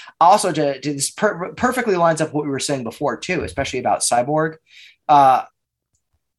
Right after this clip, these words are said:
Cyborg Superman, rather. What's so interesting to me is that he's the first one you play as, right? So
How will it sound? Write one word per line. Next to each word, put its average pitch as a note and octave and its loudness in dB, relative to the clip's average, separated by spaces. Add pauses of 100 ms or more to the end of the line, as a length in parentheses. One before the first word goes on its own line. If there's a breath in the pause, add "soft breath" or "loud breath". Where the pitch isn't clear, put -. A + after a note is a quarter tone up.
(260)
Cyborg C#3+ 0
Superman, D#3+ -6
rather. E3 0
What's C#3+ -2
so A3 0
interesting D#3 -6
to B2+ -8
me C3 -4
is A2+ -6
that G#2 -2 (240)
he's - -8
the F3+ 0
first - -6
one C3 -4
you G#2+ -8
play G#2+ -4
as, E2 -8
right? - 2 (1300)
So D#3+ 4